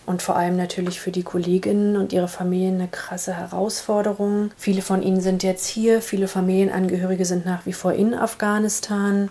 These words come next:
Da werden wir weiterhin alles dafür tun, zu unterstützen, sowohl, dass die Kolleginnen mit ihren Familien hier ankommen, aber eben auch möglich zu machen oder zumindest zu unterstützen dabei, dass Familienangehörige nachkommen können.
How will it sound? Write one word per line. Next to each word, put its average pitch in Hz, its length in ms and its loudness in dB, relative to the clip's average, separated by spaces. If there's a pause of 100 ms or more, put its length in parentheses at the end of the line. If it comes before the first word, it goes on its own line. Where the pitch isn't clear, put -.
Da 180 240 6
werden 185 220 6
wir 185 140 4
weiterhin 185 720 2
alles 185 280 4
dafür 190 360 0
tun, 220 640 0
zu - 140 -6
unterstützen, 190 600 2
sowohl, 185 560 4 (100)
dass 180 240 -2
die 190 140 -2
Kolleginnen 185 560 4
mit 185 140 2
ihren 180 160 2
Familien 190 480 4
hier 185 220 4
ankommen, 220 760 2 (100)
aber 180 260 4
eben 185 160 2
auch 180 180 2
möglich 185 420 0
zu - 140 -4
machen 180 380 0
oder 175 280 2
zumindest 185 480 0
zu - 80 -2
unterstützen 185 720 2
dabei, 180 420 4
dass 180 200 4
Familienangehörige 180 1000 4
nachkommen 214 680 0
können. 214 540 0